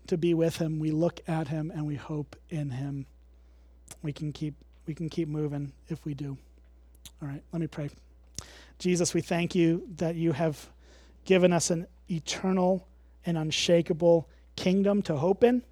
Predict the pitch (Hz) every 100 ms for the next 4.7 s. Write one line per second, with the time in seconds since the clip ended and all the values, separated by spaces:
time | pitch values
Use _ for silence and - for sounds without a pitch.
0 | - - - - - - 175 175 - 196
1 | 196 190 170 165 - 190 170 139 175 175
2 | 190 202 170 175 156 147 175 202 214 -
3 | - - - - - 175 196 175 180 185
4 | - - 165 160 226 240